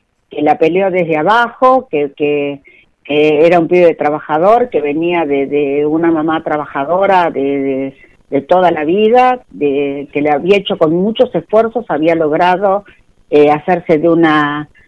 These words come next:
de una carrera, que estaba, que estaba enamorado de una muy buena chica con la que había hecho planes de casamiento,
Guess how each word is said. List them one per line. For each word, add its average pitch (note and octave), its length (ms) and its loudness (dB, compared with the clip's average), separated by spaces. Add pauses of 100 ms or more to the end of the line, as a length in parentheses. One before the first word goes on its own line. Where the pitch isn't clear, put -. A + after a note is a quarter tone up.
(140)
de D3+ 160 -6
una F3+ 160 2
carrera, A3+ 640 2
que F3 100 -10
estaba, D#3+ 800 -6 (440)
que D#3 80 -4
estaba E3+ 560 0
enamorado F#3 880 2
de F#3+ 140 -2
una E3 180 -2
muy F3+ 340 -2
buena E3+ 320 -2
chica G3 500 -6
con D#3+ 180 0
la D3+ 100 -2
que D3+ 140 -2
había D#3+ 180 0
hecho E3 240 -4
planes E3+ 320 0
de E3 80 0
casamiento, G#3+ 760 -4